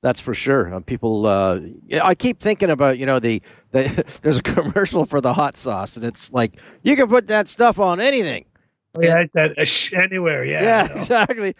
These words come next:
Speaker 1: But that's what I've
Speaker 2: <laughs>
Speaker 1: always thought about W D forty. You could spray that almost anywhere. We're gonna find out what products they have, 'cause they got products other than the regular spritz that you're
Speaker 2: Yeah.
Speaker 1: talking about, eh?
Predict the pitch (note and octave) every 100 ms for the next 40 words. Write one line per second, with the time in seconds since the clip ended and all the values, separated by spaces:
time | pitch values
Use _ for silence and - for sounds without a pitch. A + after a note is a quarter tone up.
0 | _ - A#3+ C#4 D4+ C4+ C4 A3 G3+ G3+
1 | G3 G3+ F3+ E3+ E3 D3+ D#3 D#3 D#3+ D3+
2 | D3+ F#3 A3+ E3 D4 E4 D4+ - - F3+
3 | F3+ F#3 - _ _ _ - G3 D4 D#4+
4 | E4+ F#4 D4+ D3 G2+ - _ - G#3+ D3
5 | D3 C#3 C3+ C3 B2 C#3 C3+ _ C#3+ C3+
6 | C3 - A#2+ F3+ D#3+ - _ G#3+ A3 A#3
7 | D4 - A#3+ C#4 C4 - A#3+ B3+ G#3+ A3+
8 | B3+ F#3+ F#3 - _ _ F#3 F#3+ G#3 G3+
9 | F3 - A3+ A3+ F3 D3+ E3+ A3+ G4+ A#3+
10 | D3 A#2+ G#2+ D3+